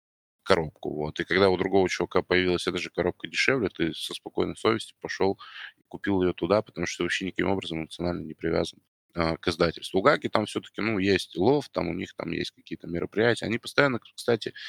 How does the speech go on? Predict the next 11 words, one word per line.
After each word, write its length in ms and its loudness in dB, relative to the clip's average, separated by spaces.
проводят 420 4
по 80 -10
своим 440 2
играм, 480 2
а, 180 2
вагоны 400 2
турниров, 560 -2
там, 200 -2
по 180 2
Unmatched, 560 0
по 100 4